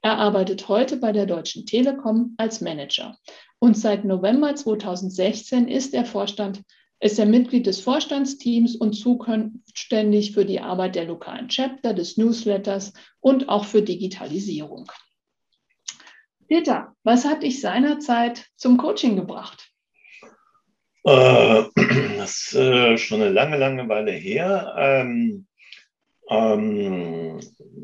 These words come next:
Speaker 2: damals war ich, äh, verheiratet gewesen und, äh, Anja kam, äh, hat ein, ein Coaching, äh, Ausbildung bekommen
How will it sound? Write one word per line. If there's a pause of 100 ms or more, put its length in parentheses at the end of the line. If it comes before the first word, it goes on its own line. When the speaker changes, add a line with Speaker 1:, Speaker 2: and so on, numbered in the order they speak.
(680)
Speaker 2:
damals
war
ich,
äh,
verheiratet
gewesen
und,
äh,
Anja
kam, (460)
äh,
hat
ein,
ein
Coaching,
äh,
Ausbildung
bekommen